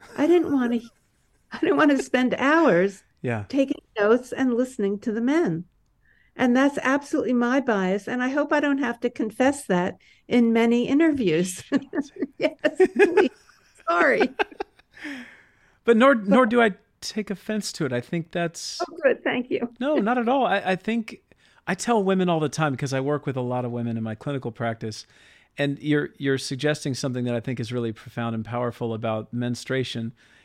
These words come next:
Speaker 2: And that when
Speaker 1: Yeah.
Speaker 2: we look at the way cultures are built around our rites of passage, there's something physiologically oriented that's cyclical that women go through, uh, in mass, right? Like in, in, we're talking,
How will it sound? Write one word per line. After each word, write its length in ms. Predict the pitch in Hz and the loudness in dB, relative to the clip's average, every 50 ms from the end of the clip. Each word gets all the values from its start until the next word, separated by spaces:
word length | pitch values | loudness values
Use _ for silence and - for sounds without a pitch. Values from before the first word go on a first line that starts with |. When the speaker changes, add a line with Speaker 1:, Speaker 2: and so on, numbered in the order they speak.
| _ _ _ - | _ _ _ -6
Speaker 2:
And 180 | 135 139 139 135 | -4 -2 0 0
that 180 | 135 131 - - - 311 | 0 0 -2 -6 -12 -10
when 180 | - 135 139 143 | -4 -2 -2 0
Speaker 1:
Yeah. 40 | 131 | 2
Speaker 2:
we 100 | 135 131 | 0 0
look 380 | 127 127 131 147 170 165 - - | 0 2 4 4 4 4 2 -6
at 320 | - 127 131 127 127 - - 123 | -4 -2 -2 -2 -2 -4 -6 -6
the 100 | 127 123 | -4 -2
way 220 | 120 123 123 123 | 0 2 0 0
cultures 720 | 117 - - 135 127 135 - - - 127 117 117 113 - | -2 -4 -4 -4 -4 -4 -4 -4 -4 -2 -2 -2 -4 -4
are 80 | 120 113 | -6 -8
built 400 | 110 - 123 120 120 117 - 120 | -6 -4 -2 -2 -2 -2 -4 -6
around 560 | 110 110 113 113 113 110 110 110 110 107 - | -4 -4 -2 -2 -2 -2 -2 -4 -4 -6 -6
our 320 | - 107 113 107 104 107 | -8 -6 -6 -4 -4 -4
rites 280 | 107 110 110 113 110 - | -4 -4 -6 -6 -6 -10
of 120 | 110 - | -14 -14
passage, 600 | - 120 117 123 120 - - 113 110 110 - - - - - - _ _ | -8 -6 -6 -6 -6 -6 -8 -8 -8 -8 -12 -16 -18 -20 -20 -20 _ _
there's 180 | - 120 107 - | -8 -6 -4 -2
something 380 | - 160 143 - 156 147 123 | -2 -2 -2 -2 -4 -4 -4
physiologically 1120 | - - - 147 135 123 131 131 123 120 113 113 113 117 120 117 120 117 - - 120 117 113 | -6 -6 -4 -4 -4 -2 -2 -2 -2 -2 -2 -2 -2 -2 -4 -4 -6 -10 -8 -6 -4 -2 -2
oriented 640 | 113 110 110 110 113 110 110 - - 113 107 107 | -2 -2 -2 -2 -2 -4 -4 -6 -6 -8 -8 -8
that's 180 | 110 110 101 - | -10 -10 -10 -8
cyclical 600 | - - - 131 - - 113 107 - 113 110 110 104 | -8 -6 -6 -6 -6 -6 -8 -8 -8 -8 -8 -8 -8
that 140 | 113 110 110 | -10 -8 -6
women 280 | 117 120 117 113 110 | -4 -2 -2 -2 -4
go 220 | 110 110 117 113 107 | -4 -4 -4 -4 -4
through, 460 | - - - 113 107 107 104 101 101 | -6 -8 -8 -8 -6 -8 -8 -10 -10
uh, 120 | 113 - - | -12 -10 -6
in 180 | 143 135 131 127 | -4 -2 -2 0
mass, 400 | 120 110 101 101 - - - - | 0 -2 -4 -6 -12 -12 -6 -4
right? 160 | 113 113 113 | -4 -4 -2
Like 240 | 113 117 110 107 - | -2 -2 -2 -2 -4
in, 100 | 117 120 | -8 -6
in, 260 | 120 123 120 120 117 - - - _ _ | -6 -4 -6 -6 -6 -10 -18 -20 _ _
we're 80 | - 123 | -10 -6
talking, 460 | - 151 139 117 127 127 120 117 - | -2 -2 -2 -2 -2 -4 -4 -4 -6